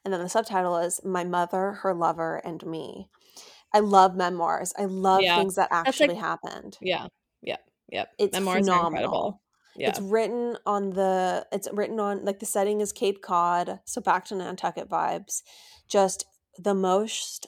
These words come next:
Speaker 1: lush descriptions and then a true real life scintillating drama. So it's, like,
Speaker 2: Scintillating, I love it.
Speaker 1: it's just everything you'd
Speaker 2: Yeah.
Speaker 1: want, and tons of rich descriptions of cooking, which
Speaker 2: Yeah.
Speaker 1: I love. Like, I love
Speaker 2: It was very
Speaker 1: the
Speaker 2: sumptuous and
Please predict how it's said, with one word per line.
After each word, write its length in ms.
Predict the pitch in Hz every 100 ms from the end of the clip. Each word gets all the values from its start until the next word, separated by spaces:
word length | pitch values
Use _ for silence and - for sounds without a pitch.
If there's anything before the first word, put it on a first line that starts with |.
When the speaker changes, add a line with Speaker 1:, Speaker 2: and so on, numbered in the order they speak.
| -
Speaker 1:
lush 480 | 185 160 208 -
descriptions 920 | - 196 - - - - 269 302 330 -
and 140 | 220 208
then 100 | 165
a 120 | 185
true 600 | - - 208 202 208 202
real 260 | 175 190 180
life 320 | 170 165 170 -
scintillating 760 | - 185 170 175 165 196 196 _
drama. 520 | - 151 - - - _ - - -
So 300 | - 208 -
it's, 220 | 208 -
like, 240 | 208 196 220
Speaker 2:
Scintillating, 680 | 190 202 180 180 175 240 285
I 60 |
love 200 | 233 233
it. 240 | 254 294 - -
Speaker 1:
it's 140 | 262
just 160 | 330 -
everything 540 | 226 240 226 240 233 220
you'd 160 | 208
Speaker 2:
Yeah. 100 | 185
Speaker 1:
want, 360 | 180 226 127 - -
and 300 | 285 277 - - -
tons 360 | - 247 240
of 180 | 240 190
rich 260 | 185 185 -
descriptions 560 | 190 - 165 - 190
of 100 | 180
cooking, 520 | - - 180 - - 208 - -
which 140 | - 196
Speaker 2:
Yeah. 120 | 170
Speaker 1:
I 180 | 220 220
love. 520 | 214 196 175 165 160
Like, 160 | 190 190
I 220 | 202 202
love 580 | 208 196 190 185 185 185
Speaker 2:
It 60 | 208 - 214
was 140 | 220 214
very 120 | 220
Speaker 1:
the 80 | 202
Speaker 2:
sumptuous 800 | 202 190 202 - - 107 -
and 360 | - 196 185 175